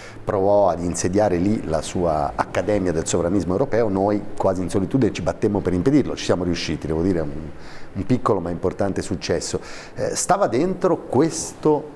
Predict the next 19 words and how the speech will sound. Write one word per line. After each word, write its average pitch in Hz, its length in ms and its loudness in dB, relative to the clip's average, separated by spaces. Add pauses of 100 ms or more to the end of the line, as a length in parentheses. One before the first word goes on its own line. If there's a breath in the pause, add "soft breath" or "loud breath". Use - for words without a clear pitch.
obiettivo, 90 760 2
quello 92 220 0
di 92 160 2
costruire 156 1080 2
una 110 220 4
rete, 90 640 0
un 98 80 0
internazionale 110 880 0
del 98 140 4
nazionalismo, 92 760 0
senza 113 300 0
un, 98 160 -4
sembra 123 260 0
un 92 60 -4
controsenso 92 560 -4
ma 80 100 -4
non 82 160 -2
lo 90 100 0
è, 82 80 -2